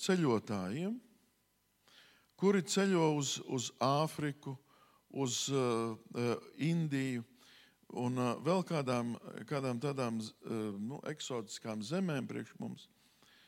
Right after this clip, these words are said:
un ved, eh, ved šos amuletus uz, uz mājām, kas ir, eh, eh, nu,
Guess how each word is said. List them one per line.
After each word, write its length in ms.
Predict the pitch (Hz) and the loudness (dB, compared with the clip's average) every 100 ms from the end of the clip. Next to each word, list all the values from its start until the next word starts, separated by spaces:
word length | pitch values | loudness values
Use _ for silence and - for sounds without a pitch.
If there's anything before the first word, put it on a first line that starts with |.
| - - - - | -20 -20 -12 0
un 200 | 143 139 | 2 6
ved, 320 | 190 214 170 | 6 4 2
eh, 720 | 170 - 127 143 131 127 123 120 120 - - - - - - - - - 113 | 0 0 0 2 2 0 -2 -4 -10 -14 -18 -18 -16 -14 -14 -16 -16 -14 -4
ved 320 | 156 175 156 151 139 127 - - _ _ | 0 0 -2 -2 -2 -4 -10 -20 _ _
šos 340 | - 143 123 - - | -6 -2 -2 -4 -2
amuletus 760 | 170 170 139 131 120 - - | 0 0 0 -2 -4 -10 -8
uz, 200 | 123 113 - | -8 -8 -6
uz 240 | 117 120 107 123 113 110 | -4 -4 -6 -8 -6 -4
mājām, 560 | 135 123 92 82 50 - _ _ _ _ _ _ _ _ _ - - _ _ _ _ _ _ | -2 -2 -4 -8 -12 -18 _ _ _ _ _ _ _ _ _ -20 -20 _ _ _ _ _ _
kas 260 | 156 143 175 | 2 2 4
ir, 160 | 180 | 2
eh, 1000 | 156 147 - 135 127 123 120 120 113 107 107 117 - - 107 - _ _ _ _ - - - - - _ _ - | 2 -4 -2 0 0 0 -2 -2 -4 -4 -6 -10 -10 -8 -10 -16 _ _ _ _ -20 -20 -20 -20 -20 _ _ -10
eh, 320 | 120 - - | -8 -6 -6
nu, 480 | - 131 156 170 | -6 -4 -2 -4